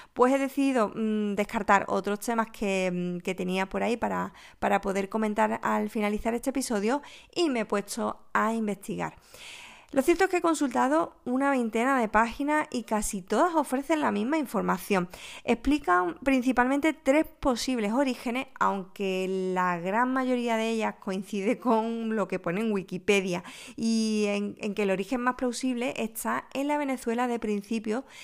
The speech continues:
del siglo diecinueve. Solo un artículo de S Moda, que es una sección del País, publicado en dos mil catorce,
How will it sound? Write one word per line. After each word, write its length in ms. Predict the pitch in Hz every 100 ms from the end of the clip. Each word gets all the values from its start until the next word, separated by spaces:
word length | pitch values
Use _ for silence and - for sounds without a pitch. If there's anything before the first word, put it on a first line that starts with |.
| -
del 120 | 247
siglo 240 | 247 220 214
diecinueve. 680 | 233 - 180 185 185 175 175 - - - -
Solo 320 | - - 339 370
un 100 | 339
artículo 600 | 302 277 269 302 277 226
de 260 | 202 202 -
S 200 | 247 -
Moda, 400 | 214 202 202 330 -
que 80 | -
es 60 | 214
una 180 | 233 220
sección 480 | 220 208 208 208
del 240 | 214 214 208
País, 460 | 202 202 269 294 - - -
publicado 480 | 247 240 233 247 233
en 160 | 208
dos 120 | 190
mil 200 | 185 208
catorce, 480 | 277 294 302 - 269